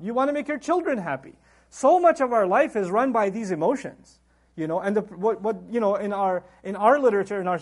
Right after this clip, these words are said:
in our constitutional literature, even you find the pursuit of happiness. What a fundamental thing to the human, you know, human quest.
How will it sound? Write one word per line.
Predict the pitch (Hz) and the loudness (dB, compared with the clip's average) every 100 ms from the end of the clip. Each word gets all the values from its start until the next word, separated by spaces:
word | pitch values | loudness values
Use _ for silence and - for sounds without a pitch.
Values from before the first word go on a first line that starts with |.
| - | -6
in | 170 | -8
our | 165 | -6
constitutional | 202 214 202 190 285 269 254 208 | -6 -6 -8 -6 -6 -4 -4 -2
literature, | 190 185 180 | -2 -4 -6
even | 175 180 | -10 -8
you | 175 170 | -10 -8
find | 180 170 | -6 -6
the | 185 | -6
pursuit | 185 202 - 262 | -10 -12 -8 -6
of | 233 | -6
happiness. | 160 - - 147 127 - _ _ _ | -2 -4 -4 -10 -14 -20 _ _ _
What | 214 | 0
a | 240 | 0
fundamental | 240 262 285 269 240 226 | 2 0 2 0 -2 -4
thing | 190 240 226 | -6 -6 -4
to | 208 | -4
the | 185 | -6
human, | 165 202 202 185 - | -4 -4 -4 -6 -12
you | 190 | -6
know, | 180 | -4
human | 165 143 226 220 | -4 -6 -4 -4
quest. | - - 208 - - | -4 -2 -2 -2 -20